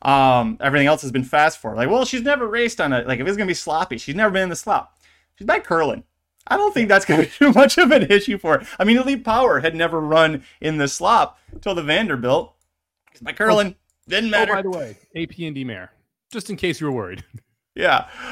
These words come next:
Speaker 1: Uh, so I went three deep here. I went with the three logical, I guess you could call them, choices. All three of them by Curlin. So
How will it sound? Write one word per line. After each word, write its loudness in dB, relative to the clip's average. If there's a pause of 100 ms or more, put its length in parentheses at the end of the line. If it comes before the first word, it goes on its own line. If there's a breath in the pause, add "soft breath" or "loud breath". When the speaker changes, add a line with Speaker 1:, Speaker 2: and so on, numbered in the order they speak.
(120)
Speaker 1:
Uh, 4
so -2
I 6
went 2
three -4
deep -2
here. -2
I 4
went 0
with -2
the -6
three -2
logical, -2
I -2
guess -6
you -16
could -14
call -2
them, -4
choices. -4
All 6
three 0
of 0
them 0
by 2
Curlin. -4 (140)
So 0